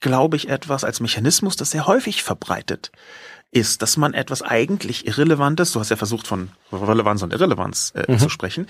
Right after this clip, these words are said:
Speaker 1: dass man das durch seine Reaktion überhaupt erst groß macht. Und dass da genau diese Reflexgewitterkette losgeht, wenn der Erste aus einem, aus einer Gruppe von ein paar hundert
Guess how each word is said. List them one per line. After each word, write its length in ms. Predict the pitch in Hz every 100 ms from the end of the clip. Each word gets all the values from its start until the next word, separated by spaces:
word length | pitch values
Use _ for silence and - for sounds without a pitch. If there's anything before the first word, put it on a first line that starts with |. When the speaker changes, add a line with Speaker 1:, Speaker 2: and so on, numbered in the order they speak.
| - - - -
Speaker 1:
dass 160 | 127 135
man 160 | 120
das 480 | 110 196 240 - - _ -
durch 320 | 147 262 -
seine 320 | 139 160 151
Reaktion 720 | 143 110 - - 101 113 156
überhaupt 420 | 127 110 117 -
erst 320 | - 120 - - - _ -
groß 420 | 110 117 117 -
macht. 460 | 87 - - - _ - - - - -
Und 280 | 110 104 107
dass 260 | 107 - -
da 500 | 98 110 175 233 - _ _ _ - -
genau 300 | 131 120 143
diese 280 | 131 123 110
Reflexgewitterkette 1600 | - 107 110 - - 120 135 - - - 123 - 139 135 143 - _ _
losgeht, 840 | 98 101 117 190 - - 202 214 -
wenn 280 | 120 127 123 - -
der 120 | 127 113
Erste 420 | 147 220 - -
aus 140 | -
einem, 380 | 139 139 139 135 - _ _ _ _ _ _ _
aus 140 | -
einer 160 | 135 123
Gruppe 300 | 180 220 220
von 160 | 180
ein 120 | 165 175
paar 340 | - 202 180
hundert 380 | 175 185 170